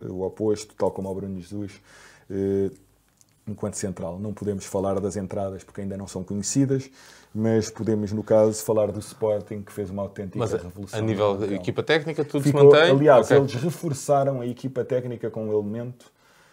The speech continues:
Speaker 1: que veio de uma das equipas do Norte, não me recordo ao certo qual,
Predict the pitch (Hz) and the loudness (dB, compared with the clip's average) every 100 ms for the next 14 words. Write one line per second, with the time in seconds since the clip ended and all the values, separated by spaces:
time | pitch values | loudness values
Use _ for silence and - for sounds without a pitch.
0 | _ _ _ _ - 104 104 101 80 101 | _ _ _ _ -12 -6 -4 -4 -6 -6
1 | 101 98 98 98 - - 101 104 98 95 | -4 -6 -8 -10 -12 -14 -10 -8 -6 -8
2 | 90 92 - 90 92 85 95 92 101 101 | -10 -12 -14 -14 -14 -14 -12 -12 -12 -14
3 | 92 92 90 - 95 87 92 - 87 87 | -14 -14 -16 -16 -14 -12 -14 -14 -14 -14
4 | - - 107 110 113 | -16 -6 0 0 -2